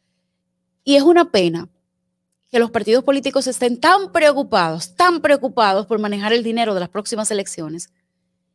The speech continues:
y definitivamente no entiendan que lo que ellos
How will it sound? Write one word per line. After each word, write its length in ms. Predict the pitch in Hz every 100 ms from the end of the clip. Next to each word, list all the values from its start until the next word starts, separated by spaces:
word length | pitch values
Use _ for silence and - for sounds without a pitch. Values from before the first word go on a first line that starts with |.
| _
y 100 | 247
definitivamente 840 | 240 240 233 233 262 247 240 233
no 120 | 220
entiendan 840 | 240 233 220 180 170 156 160 156 - _ _ _ _ _
que 180 | - 233
lo 160 | 220 208
que 300 | 220 208 254
ellos 300 | 311 339